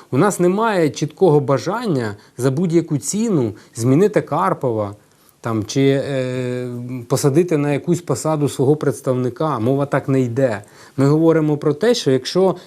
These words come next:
Олександр Федорович Мамай, е, зараз відсторонений судом за конкретні корупційні,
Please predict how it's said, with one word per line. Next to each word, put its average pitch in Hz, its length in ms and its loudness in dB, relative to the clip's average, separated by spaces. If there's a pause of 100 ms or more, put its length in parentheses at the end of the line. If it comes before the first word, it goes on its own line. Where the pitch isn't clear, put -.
(300)
Олександр 180 520 0
Федорович 151 520 0
Мамай, 104 440 -6 (580)
е, 107 720 -2
зараз 165 420 2
відсторонений 170 640 2
судом 107 500 -4
за 131 120 2
конкретні 165 600 2
корупційні, 151 840 0